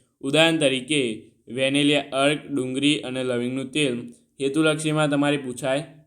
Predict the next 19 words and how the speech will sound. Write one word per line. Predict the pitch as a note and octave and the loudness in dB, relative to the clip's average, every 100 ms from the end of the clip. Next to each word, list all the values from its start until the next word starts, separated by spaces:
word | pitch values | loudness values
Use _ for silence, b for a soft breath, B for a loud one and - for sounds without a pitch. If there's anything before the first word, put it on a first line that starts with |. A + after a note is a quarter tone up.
| - | -12
છે | - D#3+ | -2 2
આ | C3+ | 2
પ્રશ્ન, | A#2+ B2+ B2+ B2+ C3 - _ | 0 -4 -6 -10 -12 -14 _
બે | - D3 | -2 0
માર્ક્સમાં | D3+ C#3 C#3 C3+ | 2 0 -2 -2
નહીં | C#3+ D#3 | -2 0
પૂછાય | C#3 C#3+ | -2 -2
વિદ્યાર્થી | B2 A#2+ B2 B2+ | -2 -2 -6 -6
મિત્રો, | B2 B2+ | -8 -6
હેતુલક્ષીમાં | B2 D#3+ D3+ C#3 B2+ C3+ | -4 -2 -2 -2 -4 -6
સો | D3+ E3 | -2 -2
ટકા | C3 A2+ C#3+ - _ - | -2 -4 -6 -8 _ -8
પૂછાશે. | D3 D#3+ C3 A2 G2+ - b b _ | -4 -2 -4 -6 -12 -14 b b _
ત્યાર | - D#3 | 2 2
પછી | E3 D#3+ E3 | 4 2 0
છે | E3 | 0
ધોવાના | D3+ C3+ C#3+ D#3 | -2 0 0 0
સોડાની | D#3+ D3+ D3+ D3+ | -2 -2 -2 -2
બનાવટ. | D3 C3 C#3 C#3+ C#3 | -2 -2 2 2 2